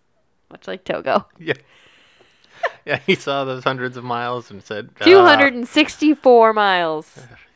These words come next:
Speaker 2: uh, too much."
Speaker 1: Over a, over a frozen lake that was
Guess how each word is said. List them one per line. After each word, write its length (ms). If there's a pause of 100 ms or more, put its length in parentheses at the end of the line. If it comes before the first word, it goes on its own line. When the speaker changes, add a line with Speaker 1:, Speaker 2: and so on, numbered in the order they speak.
Speaker 2:
uh, 320 (240)
too 100
much." 400 (360)
Speaker 1:
Over 280
a, 140 (340)
over 260
a 80
frozen 460
lake 220
that 120
was 140